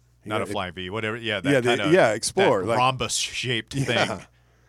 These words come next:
Speaker 2: Yeah, he, he wore that thing out.
Speaker 1: Yeah.
Speaker 2: Just guitar guy. I don't know. Rossington was always my favorite in the, in the whole band. So
Speaker 1: It was cool,
Speaker 2: I
Speaker 1: too.
Speaker 2: thought he
Speaker 1: I,
Speaker 2: was cool.
Speaker 1: I got to see Skynyrd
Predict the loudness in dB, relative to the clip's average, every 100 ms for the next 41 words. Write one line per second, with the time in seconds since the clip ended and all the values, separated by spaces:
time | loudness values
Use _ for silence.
0 | _ 0 0 2 0 0 0 2 4 4
1 | 2 -2 -4 -2 -2 -4 -8 -12 -12 -12
2 | _ _ -20 -20 -18 -12 -8 -2 -2 0
3 | -4 -6 -18 -2 0 2 4 2 0 -6
4 | _ 6 6 4 2 2 4 6 4 4
5 | 2 0 0 -2 -2 -8 -10 -12 -10 -8
6 | -6 -6 -4 -6 -6 -12 -20 -20 _ _
7 | _ _ _ _ _ _ _ -20 -12 -10
8 | -10 -12 -16 _ 0 2 4 4 4 4
9 | 6 4 2 -4 -6 -2 2 4 4 2
10 | -4 -2 -2 -4 -6 -6 -2 -4 -4 -10